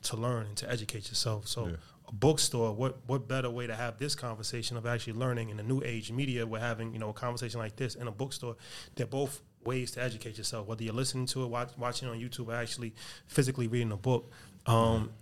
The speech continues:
Speaker 1: never forget that education is a lifelong journey, and you can't just constantly distract yourself. You have to, at some point in time, unplug from the matrix and actually educate yourself.
Speaker 2: Yeah, and on top of that, I mean, if you look at the authors on the, on the shelves, black authors,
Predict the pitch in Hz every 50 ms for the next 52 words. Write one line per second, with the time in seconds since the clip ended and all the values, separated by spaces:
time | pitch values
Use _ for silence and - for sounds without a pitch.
0 | - - 120 131 143 147 151 151 - 120 101 131 131 123 120 - - 113 123 117
1 | - - 131 117 117 - - 139 127 123 127 120 107 110 110 107 113 120 113 -
2 | 127 120 117 113 95 110 123 131 123 113 110 110 - - - - - - - -
3 | - - - 113 113 117 113 113 113 110 117 113 - - - 113 - - - 147
4 | 147 143 139 143 - - 117 117 107 - - - - - 139 139 123 - - -
5 | 120 113 113 110 107 107 - - - - - - - - 123 - - - 131 127
6 | 131 127 - - 120 104 - - 117 104 104 101 - - 113 110 107 117 123 123
7 | 123 - - 123 113 107 110 107 - 131 123 117 - - 123 113 107 104 - -
8 | 117 113 107 104 107 - - - - - - - - - - 127 127 120 - -
9 | 135 120 117 113 - - 127 113 110 120 120 127 - - 110 92 110 110 107 101
10 | - - - 117 120 101 104 - - 104 98 107 104 - - 92 82 85 98 101
11 | 101 98 - 143 - 110 107 104 101 98 98 98 95 98 98 98 - 104 104 101
12 | 87 92 - - 82 90 104 104 - 90 85 92 90 87 87 85 95 92 90 85
13 | 82 - - 110 110 95 82 82 - - - - 90 - 98 95 90 90 92 92
14 | 85 80 78 76 -